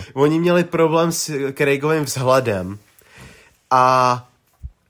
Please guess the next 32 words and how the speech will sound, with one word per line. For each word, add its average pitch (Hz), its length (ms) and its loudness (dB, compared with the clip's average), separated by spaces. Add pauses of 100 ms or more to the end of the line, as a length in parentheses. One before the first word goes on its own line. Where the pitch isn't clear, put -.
(380)
pak 151 200 2
ten 165 200 2
film 156 300 2
vyšel. 98 540 -2 (640)
A 123 80 0
já 147 160 4
jsem 185 160 -2
se 180 140 0
koukal 143 580 4
na 135 460 2
s-, - 240 -10
hromadu 135 400 -2
stránek, 120 840 -2 (180)
koukal 117 280 -8
jsem 139 140 -8
se 135 120 -10
na 120 140 2
I 113 180 -4
M 127 100 -6
D 123 160 0
B, 120 240 0
Rotten 110 280 -6
Tomatoes, 117 840 -6
na 104 220 -2
Č - 160 -12
S - 60 -8
F 113 220 -10
D, 104 120 -6 (460)
koukal 120 260 -4
jsem 123 160 -6
se 120 240 -2
i 120 400 -4